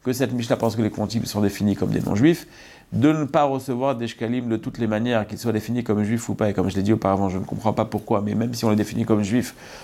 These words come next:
on n'accepte pas leurs shkalim. Au sujet de Korbanot, au sujet de qui les avim, qui les yoldot, tout le monde est d'accord que ça dépend si on le définit comme juif ou pas. La marloquette était simplement de savoir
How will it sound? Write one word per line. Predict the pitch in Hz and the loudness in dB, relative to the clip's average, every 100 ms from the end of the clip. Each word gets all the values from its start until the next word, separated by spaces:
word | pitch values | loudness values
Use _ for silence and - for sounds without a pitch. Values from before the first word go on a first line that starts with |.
| - | -2
on | 131 | 2
n'accepte | 139 127 - 135 113 135 | 4 2 2 0 0 -2
pas | 117 98 - | 0 -2 -4
leurs | - 98 - | -6 -6 -6
shkalim. | - 95 147 165 - - | -2 0 0 -2 -10 -10
Au | 90 | -8
sujet | - 110 127 - - | -2 2 4 2 2
de | 113 107 | 2 2
Korbanot, | - 110 104 113 113 - - | 2 0 2 2 0 -2 -8
au | 95 | -6
sujet | 101 104 113 | -2 2 4
de | 107 - - - - - - - - - - - - - | 4 2 -4 -18 -20 -20 -20 -20 -16 -12 -12 -16 -20 -20
qui | - 113 | 0 2
les | 123 120 | 4 4
avim, | 120 120 | 4 2
qui | 120 | 2
les | 107 | 4
yoldot, | 107 107 113 | 4 4 2
tout | 113 | 0
le | |
monde | 107 | 0
est | |
d'accord | 104 113 110 | 2 2 0
que | - | -2
ça | 95 | 0
dépend | 101 110 | 2 2
si | 107 104 | 0 0
on | |
le | 101 | 0
définit | 98 101 101 | 2 0 2
comme | 104 95 | 2 2
juif | 95 - | 0 -2
ou | |
pas. | 135 139 | 0 0
La | |
marloquette | 113 - 127 160 147 | 0 -2 -2 -4 -4
était | 104 | -4
simplement | 104 113 131 73 | -4 -2 0 0
de | 69 | 0
savoir | - 123 151 127 | 0 2 2 0